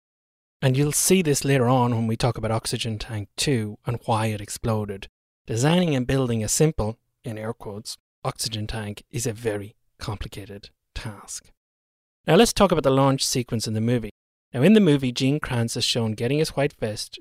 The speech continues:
just before the launch, and he's the flight director for the whole launch sequence. But in real life, Gene wasn't on shift.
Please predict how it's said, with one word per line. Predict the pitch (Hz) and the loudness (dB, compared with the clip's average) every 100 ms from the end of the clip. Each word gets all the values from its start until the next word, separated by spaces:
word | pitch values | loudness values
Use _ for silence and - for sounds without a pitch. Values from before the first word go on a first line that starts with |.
| _ | _
just | - 120 - | -2 -2 -4
before | - 113 - 104 101 | -10 -8 -6 -4 -6
the | 101 | -6
launch, | 104 101 98 - - _ | -6 -8 -6 -8 -8 _
and | 117 | -2
he's | 135 180 | 0 0
the | - | -2
flight | - 131 127 | 0 2 2
director | - 113 104 - | 0 -4 -4 -8
for | - | -8
the | - | -8
whole | - - 120 113 113 - | -8 -2 0 0 -2 0
launch | 127 107 104 - - | 2 2 -2 -8 -10
sequence. | - - 107 - 110 - - - _ _ _ _ _ - | -10 -8 -8 -10 -14 -14 -18 -20 _ _ _ _ _ 2
But | 123 | 4
in | 117 | 6
real | 120 165 180 | 6 6 4
life, | 120 110 127 - _ - | 2 0 -4 -12 _ -4
Gene | 135 117 117 160 | -2 0 -2 -4
wasn't | 120 101 107 104 - | -4 -4 -6 -10 -8
on | 120 104 | -8 -6
shift. | - 110 - - - | -8 -10 -14 -18 -20